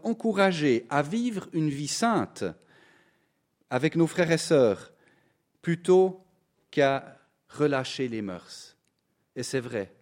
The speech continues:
quand je vois aujourd'hui, ici et là, des drames dans les familles,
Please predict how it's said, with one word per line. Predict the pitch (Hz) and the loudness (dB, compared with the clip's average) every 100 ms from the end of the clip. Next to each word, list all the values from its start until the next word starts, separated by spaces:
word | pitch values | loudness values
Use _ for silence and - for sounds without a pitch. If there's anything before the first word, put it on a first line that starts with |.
| _ _ | _ _
quand | - 139 | -6 -4
je | 147 | -4
vois | 139 165 175 175 - _ _ | -2 0 0 -4 -14 _ _
aujourd'hui, | - 139 151 143 170 185 160 | -6 -4 -2 -2 -4 -4 -6
ici | 135 - 165 | -6 2 4
et | |
là, | 160 170 | 6 6
des | 127 117 | 4 0
drames | 123 147 143 104 | 4 4 4 0
dans | 107 | -2
les | 107 | -6
familles, | - 113 107 92 82 | -4 -4 -2 -6 -8